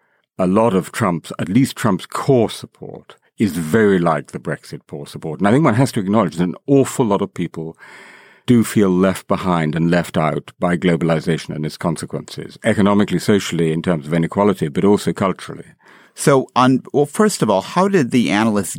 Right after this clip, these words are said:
Speaker 2: get Brexit wrong? Everyone knew it was gonna be very close, but the, the anti-Brexiteers, the Remainers, seem very confident on the eve of the vote, much as I think a lot of Hillary supporters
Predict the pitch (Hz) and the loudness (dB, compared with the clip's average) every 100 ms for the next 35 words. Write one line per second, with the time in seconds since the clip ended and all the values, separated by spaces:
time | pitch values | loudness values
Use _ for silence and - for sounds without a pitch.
0 | 98 120 110 95 104 - 101 - 107 87 | 0 2 2 0 0 0 -6 0 2 2
1 | - 117 143 139 113 131 110 113 123 110 | 0 0 2 4 4 4 2 0 0 0
2 | 98 107 101 - 95 90 - - - - | 2 0 0 0 0 0 -4 -20 -20 -4
3 | 117 - 120 107 98 113 104 107 101 98 | -2 0 0 2 0 -2 0 2 2 -2
4 | - 110 135 127 95 104 92 - 95 95 | -2 0 2 2 2 2 0 -4 -4 0
5 | 85 92 95 92 101 98 123 120 85 82 | 0 0 -2 0 2 4 4 4 0 -2
6 | - - _ - 170 160 160 - - 185 | -8 -20 _ 0 2 4 2 -2 -2 0
7 | 185 107 90 95 98 90 73 78 78 67 | 2 0 0 0 0 0 -2 -4 -6 -10
8 | 64 58 62 - _ - 131 143 139 - | -8 -8 -8 -12 _ -4 0 0 0 -6
9 | - 120 120 120 - - _ - 113 135 | -2 0 2 2 -2 -12 _ -8 -2 0
10 | 120 - 120 113 110 110 98 147 160 123 | 0 0 -2 2 2 2 2 2 4 4
11 | 113 - 107 - 110 104 101 | 2 0 -2 0 2 2 -2